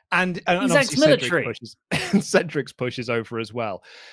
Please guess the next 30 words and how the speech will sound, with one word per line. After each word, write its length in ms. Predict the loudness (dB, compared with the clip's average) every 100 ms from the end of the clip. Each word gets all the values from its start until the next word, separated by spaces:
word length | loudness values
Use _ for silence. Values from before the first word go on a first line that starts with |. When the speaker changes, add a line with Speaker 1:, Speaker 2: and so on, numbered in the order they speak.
| _
Speaker 1:
But 140 | 4 4
I 100 | 4
didn't, 260 | 2 0 -6
you 460 | -4 0 0 0 0
pointed 240 | 2 4
out 80 | 2
in 80 | 2
your 160 | 2
review, 480 | 2 0 -2 -2 -6 _ _ _ _ 0
was 140 | 4
Umberto 840 | 4 4 2 6 6 4 -2 -4
a 40 | -4
part 320 | -8 -8 -10
of 60 | -18
this? 500 | -20 -16 -14 -14 -16 _ _ _ _ _ -14
No, 320 | -8 -4 2 4
Speaker 2:
Yeah, 40 | 4
so 100 | 0
it 20 |
was 80 | 0
Speaker 1:
man. 100 | 4
Speaker 2:
four 340 | 4 4 2 0
people. 300 | -6 -12 -18 _ _ _ _ _ _ _
Drew 200 | 0 2
Gulak, 500 | 2 2 2 -2 -8 -18 -20
of 120 | -16
course. 480 | -12 -12 -12 -14 -16 _ _
Speaker 1:
Of 40 | -16
course. 240 | -14 -8
Speaker 2:
Uh, 280 | -8 -8